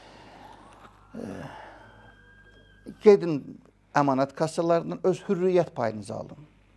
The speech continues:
Hürriyyət payı da nə idi? Mirzə Cəlili oxuyanlar ya bilərlər, oxumayanlar oxusunlar. Mirzə Cəlilin hürriyyət payı nə idi? Bizə verilən vauçer. Əlimizə bir vauçer verdilər hər birimizə ki, bu sizin hürriyyət payınızdır. Biz sizi xoşbəxt eləyəcəyik bu hürriyyət payı ilə.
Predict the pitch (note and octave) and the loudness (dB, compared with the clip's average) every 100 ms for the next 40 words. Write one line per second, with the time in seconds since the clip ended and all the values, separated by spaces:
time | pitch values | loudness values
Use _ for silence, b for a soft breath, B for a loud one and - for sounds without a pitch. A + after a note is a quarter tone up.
0 | b b b G3+ F#3 G#3+ - E3+ D3+ D#3 | b b b 2 4 0 0 0 0 0
1 | D3 B2+ B2 E3 F3 D#3+ F3 F3+ E3+ D#3+ | -2 -2 -4 0 2 2 2 0 0 0
2 | D#3 F3+ E3 D3 - b b b b b | 2 0 -2 -8 -16 b b b b b
3 | - - D#3 C#3 A#2 A2+ - E3+ G3+ F3 | -4 0 4 4 2 0 0 2 0 0
4 | F3 D#3 D3+ - C#3 A#2+ G2 b b - | -2 -4 -4 -4 -2 -2 -6 b b -6
5 | D#3+ E3 D3 E3 E3+ F#3 D3+ B2 D#3+ C#3 | -2 0 0 0 -2 -2 -4 0 0 2
6 | C#3+ C#3 C3+ C3+ C#3 D3 D#3 D#3 D#3+ F3 | 0 0 0 2 2 2 0 -2 2 2
7 | D#3+ D3 E3 D#3 D3 B2 - - - _ | 2 0 0 2 2 0 -8 -18 -20 _
8 | _ b b b F#3+ F#3 F#3+ F#3+ F3+ F3 | _ b b b 0 2 0 0 4 2
9 | D3 D3 B2+ B2+ B2 B2+ B2+ A#2+ B2 C3+ | 2 -2 -2 -4 -2 0 -2 -2 -4 -4
10 | D3 - b - G#3 G3+ E3 G#3 F3+ F3 | -6 -8 b -2 0 0 -2 -2 0 2
11 | D#3+ - B2+ A#2+ A2+ - - b b - | 0 0 0 0 -8 -14 -18 b b -2
12 | G3+ G3 F#3 F3+ F3 - C3 B2 A#2+ C3 | 0 2 2 2 0 0 -4 -6 -6 -6
13 | C3 - C3+ B2 B2 - A2 A2 G#2 | -6 -6 -4 0 0 0 -4 -4 -8